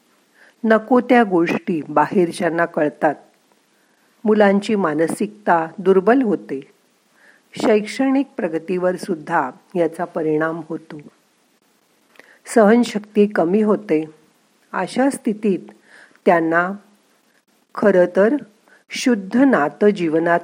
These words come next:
निर्माण करून द्या, जे नातं सदोदित त्यांना मार्गदर्शन करेल व चोवीस तास उपलब्ध असेल. ते नेहमी खरा मार्गच त्यांना दाखवू शकेल. ते नातं आहे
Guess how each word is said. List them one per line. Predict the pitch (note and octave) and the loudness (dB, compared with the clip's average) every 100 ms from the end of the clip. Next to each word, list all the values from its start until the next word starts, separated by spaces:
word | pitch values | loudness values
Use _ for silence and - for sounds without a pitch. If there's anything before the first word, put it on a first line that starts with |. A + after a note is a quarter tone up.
| G3 | -2
निर्माण | E3+ D#3 D#3 F#3 | 0 0 0 0
करून | G#3 G3+ D#3 D3 D3 | -2 -2 -2 -2 -2
द्या, | C#3+ C#3 C#3 _ _ _ - F#3+ | -2 -4 -10 _ _ _ -10 0
जे | A#3+ | 2
नातं | A#3+ F#3 D3 - E3+ C3+ - _ - _ | 2 0 -4 -4 -6 -6 -12 _ -20 _
सदोदित | - G#3+ F#3 G#3 A3 A#3+ A#3 - | -2 0 2 2 2 0 -2 -2
त्यांना | D#3+ D3+ D#3 | -2 0 -2
मार्गदर्शन | D3+ C#3 C#3 F3 F#3 F3+ - G3+ | -2 -4 -4 -2 0 0 -2 -2
करेल | F#3 D#3+ D3 C#3+ D3+ _ - _ - | 0 -2 0 -2 -8 _ -20 _ 2
व | |
चोवीस | G#3+ G#3+ F#3+ F#3 G3+ - | 2 4 4 4 0 0
तास | G#3 D#3+ D#3 G#3 | 0 2 0 -4
उपलब्ध | - F3+ F#3+ G3 F#3+ F#3 | -2 0 2 0 0 -2
असेल. | D3 - D#3 C#3+ C#3+ _ _ _ _ _ _ - _ _ | -2 -6 -8 -8 -12 _ _ _ _ _ _ -20 _ _
ते | C4 | 4
नेहमी | B3+ G#3+ G3+ G#3 G#3 | 6 6 6 4 2
खरा | G#3 F3 E3 G3 | -2 0 2 4
मार्गच | G#3+ E3+ D#3+ E3+ - | 4 2 0 -2 -2
त्यांना | D#3+ D3+ D#3+ | -2 2 2
दाखवू | D3+ C#3 - E3 | 2 -2 -2 -4
शकेल. | D#3 E3 D#3 D3+ D3 D#3 _ _ - | -4 -4 -6 -6 -6 -10 _ _ 2
ते | A#3 | 4
नातं | G3+ D3+ D3 E3 | 4 2 2 0
आहे | D3+ D3 F3 E3+ | 0 0 -4 -6